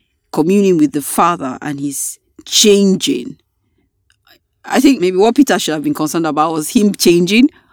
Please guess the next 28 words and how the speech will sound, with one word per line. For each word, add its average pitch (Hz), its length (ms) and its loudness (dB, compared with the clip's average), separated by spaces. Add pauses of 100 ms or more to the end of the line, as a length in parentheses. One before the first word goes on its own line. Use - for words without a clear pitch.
(180)
more 208 220 2
than 175 160 0
him 190 160 0
having 170 280 -2
to 143 120 -2
do 180 500 0
something. 233 640 -2 (420)
Because 196 260 -4
when 226 200 6
we 330 80 8
come 254 220 0
to - 120 -6
church 180 380 -4
and 165 200 -2
we 160 120 -2
are 156 80 -8
so 208 200 0
busy 165 460 0 (640)
trying 208 280 4
to 190 120 -2
do 160 380 -2 (460)
and 175 180 2
not 208 180 -2
trying 185 280 -2
to - 120 -6
be 151 260 -6
with 156 300 -4
God, 143 320 -4